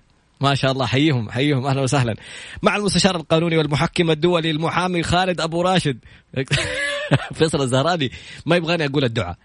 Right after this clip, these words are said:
يقول لي: "خش في الموضوع على طول. خش في الموضوع على طول." على قول فيصل. الاستفزاز هل هو جريمة؟ هل ما فعله فيصل الزهراني الآن جريمة؟ لما يقول لي: "خش في الموضوع على طول." إيش قصدك يا فيصل؟ يعني هل إنه أنا ما تبغاني أقدم مقدمة أن كده ما أقول: "السلام عليكم"؟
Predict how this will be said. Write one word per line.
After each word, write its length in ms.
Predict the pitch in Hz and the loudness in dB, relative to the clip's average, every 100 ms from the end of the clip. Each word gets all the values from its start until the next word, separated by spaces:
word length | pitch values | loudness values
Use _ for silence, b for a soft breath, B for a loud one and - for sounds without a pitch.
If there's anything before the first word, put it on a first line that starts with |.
| b | b
يقول 160 | 131 160 | 0 2
لي: 60 | |
"خش 140 | 156 214 | 2 0
في 60 | |
الموضوع 340 | 147 117 113 107 | 0 2 2 2
على 100 | 101 | 0
طول. 120 | - | 2
خش 160 | 247 202 | 2 4
في 60 | |
الموضوع 320 | 185 180 190 | 0 2 2
على 140 | 165 165 | 2 2
طول." 200 | 190 180 | 2 2
على 180 | 151 151 | 2 2
قول 140 | 165 | 2
فيصل. 360 | 170 170 190 190 - B B B B B B - | 2 0 0 -6 -12 B B B B B B -2
الاستفزاز 840 | 214 247 247 - 254 190 262 233 208 | -2 2 0 2 0 0 0 2 2
هل 140 | 254 | 2
هو 140 | 247 | 2
جريمة؟ 420 | 202 208 226 208 233 _ | 2 0 -4 -10 -14 _
هل 160 | - 254 | -4 0
ما 100 | 240 | 2
فعله 300 | 214 208 196 | 2 0 0
فيصل 380 | 208 196 170 151 | 0 0 0 0
الزهراني 400 | 143 151 175 151 | 0 0 2 0
الآن 240 | 135 156 | -2 -2
جريمة؟ 380 | 135 143 143 160 - | 0 0 -2 -8 -6
لما 180 | 123 135 | -2 0
يقول 120 | 139 | 0
لي: 60 | 143 | 0
"خش 140 | 151 | -2
في 80 | 127 | -2
الموضوع 220 | 123 117 | -2 0
على 100 | 107 | -2
طول." 100 | 131 | -4
إيش 100 | 165 | -2
قصدك 300 | 175 - 113 | -2 -2 -6
يا 60 | 104 | -6
فيصل؟ 280 | 104 101 - - _ - | -4 -6 -10 -14 _ -2
يعني 200 | 107 110 | 0 2
هل 180 | 135 151 | 2 2
إنه 280 | 135 127 127 | 2 2 2
أنا 120 | 123 | 2
ما 160 | 127 | 2
تبغاني 400 | 131 120 123 120 98 92 - 104 | 0 0 2 2 0 -4 -6 -6
أقدم 380 | 98 127 117 104 | -2 0 2 2
مقدمة 440 | 101 107 98 98 | 2 0 0 -2
أن 320 | 95 98 98 - | -2 -4 -6 -2
كده 140 | 123 110 | -2 0
ما 220 | 117 110 | 0 0
أقول: 160 | 104 | -2
"السلام 260 | 104 113 104 | -2 -2 -2
عليكم"؟ 300 | 104 104 117 | -2 -2 -6